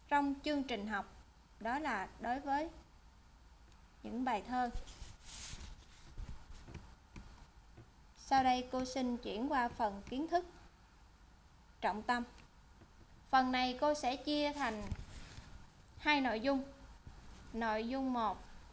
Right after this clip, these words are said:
cô sẽ giới thiệu về phần thơ hiện đại Việt Nam. Trong phần thơ hiện đại Việt Nam có năm bài.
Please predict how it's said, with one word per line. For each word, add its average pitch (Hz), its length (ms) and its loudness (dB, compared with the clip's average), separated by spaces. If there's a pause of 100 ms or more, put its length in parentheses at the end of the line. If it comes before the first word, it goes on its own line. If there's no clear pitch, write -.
(280)
cô 254 200 2
sẽ 220 260 -2
giới 285 240 4
thiệu 247 320 0
về 226 260 2
phần 220 400 0 (160)
thơ 294 380 4
hiện 208 280 -4
đại 196 240 0
Việt 208 240 -8
Nam. 240 240 0 (2500)
Trong 330 240 6
phần 240 400 4
thơ 320 240 6
hiện 233 260 0
đại 220 220 2
Việt 220 240 -4
Nam 269 240 6 (3000)
có 294 200 6
năm 311 340 2
bài. 233 260 4